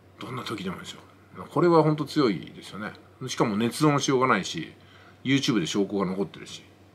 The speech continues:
どうだって感じでしょ。で、売り上げとかね、なんとかっていうのは、本当なんかこ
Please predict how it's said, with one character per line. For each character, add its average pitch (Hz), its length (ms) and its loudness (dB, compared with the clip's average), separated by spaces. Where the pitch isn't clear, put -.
ど 113 160 4
う - 20 8
だ 117 100 6
っ - 60 -6
て - 80 -16
感 90 140 -8
じ 78 80 -12
で - 40 -16
し - 60 -18
ょ。 - 40 -20
で、 147 100 4
売 127 100 8
り 147 60 12
上 165 120 10
げ 160 100 8
と 160 100 2
か 113 100 4
ね、 92 280 2
な 113 140 2
ん 113 60 2
と - 80 -2
か 95 80 2
っ 80 60 -2
て 76 120 -10
い - 20 -8
う 71 40 -8
の 90 100 -4
は、 104 60 -4
本 160 160 2
当 175 120 2
な 170 100 6
ん 151 40 -6
か 85 140 0
こ 80 300 -8